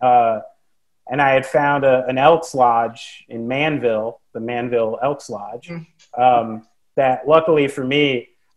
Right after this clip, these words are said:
Speaker 1: I had been going around, like, Central Jersey. I was living in, um,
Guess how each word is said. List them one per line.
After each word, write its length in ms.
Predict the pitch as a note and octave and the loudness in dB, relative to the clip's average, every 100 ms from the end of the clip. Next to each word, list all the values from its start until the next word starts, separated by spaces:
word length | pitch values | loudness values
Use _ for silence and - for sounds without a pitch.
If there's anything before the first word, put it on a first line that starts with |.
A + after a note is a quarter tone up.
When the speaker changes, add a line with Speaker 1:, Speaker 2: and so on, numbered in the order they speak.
| - | 2
Speaker 1:
I 120 | D#3 | 4
had 120 | D#3+ | 4
been 160 | F3 D#3+ | 2 4
going 260 | F3+ G3+ | 4 4
around, 400 | E3+ D#3 F3 E3 | 2 2 2 2
like, 200 | D3 C3 | 2 0
Central 420 | - E3 D#3 D#3 B2+ | 0 0 0 -4 -4
Jersey. 680 | C#3+ D#3+ D3+ C3+ A#2+ A2+ - _ _ _ - | 2 2 2 -2 -4 -6 -10 _ _ _ -8
I 140 | C#3 | -2
was 160 | C#3+ C#3+ | -2 2
living 340 | D#3 D3+ D3 | 2 4 0
in, 160 | C#3+ C#3 | -2 0
um, 540 | C3+ B2+ A#2+ A#2+ A#2 | 4 4 4 -2 -12